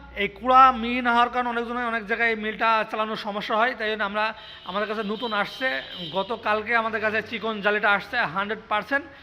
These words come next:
আপনি কুড়া মিহি পাবেন আমাদের কাছ থেকে। আমরা জালি দুইটা কুড়া, কুড়া মিহির জন্য আমরা জালি দুটা ফ্রি দিয়ে দেবো, হান্ড্রেড পার্সেন্ট মিলাপ কুড়া হবে, একদম পাউডার কুড়া হবে ধানের যে কুয়াটা।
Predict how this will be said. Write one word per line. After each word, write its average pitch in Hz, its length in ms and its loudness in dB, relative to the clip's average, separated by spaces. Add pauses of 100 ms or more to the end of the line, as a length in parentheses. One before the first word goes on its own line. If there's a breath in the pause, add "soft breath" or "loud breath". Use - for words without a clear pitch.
(180 loud breath)
আপনি 185 240 -6
কুড়া 214 280 0
মিহি 190 240 0
পাবেন 226 260 0
আমাদের 208 220 -2
কাছ 208 120 -2
থেকে। 214 180 -4
আমরা 202 180 -2
জালি 190 300 0
দুইটা 208 240 -2
কুড়া, 208 240 -4
কুড়া 202 320 -4
মিহির 190 280 -4
জন্য 208 200 -6
আমরা 196 200 -4
জালি 190 300 -2 (380 loud breath)
দুটা 185 180 -2
ফ্রি 226 240 -4
দিয়ে 233 180 4
দেবো, 254 280 0 (440 loud breath)
হান্ড্রেড 220 260 -2 (100)
পার্সেন্ট 233 360 -2
মিলাপ 240 320 6 (280)
কুড়া 220 220 2
হবে, 202 200 0
একদম 202 480 -2
পাউডার 202 300 0
কুড়া 196 260 0
হবে 185 240 -2 (800 loud breath)
ধানের 208 240 -2
যে 226 100 0
কুয়াটা। 214 400 2